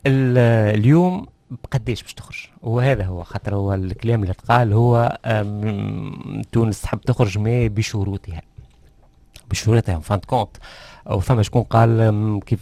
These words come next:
معناها ان فان كونت انت تخرج بشور-، شروط الاسواق، معناها اللي مش يسلفوك فلوس هو مش يعطيو شروط. ان فان كونت هي اوفر دوموند، سواء انت تقبل سواء ما تقبلش. معناها اذا كان هذا السوم ساعدك، نسبه الفايده ساعدك، المت-، لي كونديسيون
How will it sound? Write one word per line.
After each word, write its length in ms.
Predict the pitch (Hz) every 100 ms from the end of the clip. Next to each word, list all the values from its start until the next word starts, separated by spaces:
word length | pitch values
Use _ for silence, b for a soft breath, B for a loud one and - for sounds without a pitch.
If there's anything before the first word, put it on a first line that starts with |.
| -
معناها 500 | 107 104 104 98 92
ان 40 |
فان 200 | 87 104
كونت 260 | - 120 -
انت 180 | 123 120
تخرج 360 | 127 135 104
بشور-، 500 | 95 127 117 131 131
شروط 380 | - 165 143 -
الاسواق، 440 | - - 98 -
معناها 220 | 90 92 101
اللي 120 | 95
مش 160 | -
يسلفوك 400 | - 117 104 113
فلوس 300 | - 151 -
هو 80 | 110
مش 160 | 92 -
يعطيو 220 | - 131
شروط. 460 | - 110 - - - - -
ان 40 |
فان 180 | - 104
كونت 380 | - 120 131 - B B B B
هي 460 | 120 131 117 117 -
اوفر 420 | 120 - 120 117
دوموند، 420 | 113 135 123 95
سواء 280 | - 127 -
انت 160 | 117 107
تقبل 300 | 123 - 104
سواء 140 | 127
ما 60 | 107
تقبلش. 500 | - 120 110 - - - B B B B B
معناها 180 | 95 92
اذا 120 | 98
كان 220 | - 123
هذا 180 | 113 107
السوم 600 | 110 110 104 - 127 117
ساعدك، 480 | - 123 107 104 -
نسبه 240 | 104 92 98
الفايده 360 | 95 117 104
ساعدك، 480 | 101 110 104 104 -
المت-، 240 | 101 101 110
لي 160 | 95
كونديسيون 580 | - 117 107 - 117